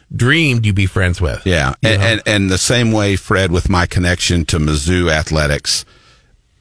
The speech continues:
Speaker 2: I have built some relationships that have lasted well after those kids have left here
Speaker 1: Mm-hmm.
Speaker 2: and went on into the professional world.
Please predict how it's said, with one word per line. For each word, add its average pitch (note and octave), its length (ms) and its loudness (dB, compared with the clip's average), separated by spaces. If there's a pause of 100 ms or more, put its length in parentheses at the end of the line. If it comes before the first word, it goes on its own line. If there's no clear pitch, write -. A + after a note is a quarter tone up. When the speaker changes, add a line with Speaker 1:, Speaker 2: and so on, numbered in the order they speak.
(120)
Speaker 2:
I F#2+ 200 2
have F2 260 -2
built F2 260 0
some D#2+ 200 -2
relationships E2 1040 0
that D#2 340 -2 (100)
have E2 200 0
lasted E2 500 -2
well F#2 400 0
after F2+ 500 0
those E2+ 460 -2
kids F2 400 -2
have D2+ 220 0
left E2+ 320 -2
here F#2+ 360 0
Speaker 1:
Mm-hmm. G2+ 300 0
Speaker 2:
and E2+ 180 0
went F2+ 160 0
on E2+ 220 0
into F2 180 0
the D2 120 -4
professional E2+ 640 -2
world. D2 420 0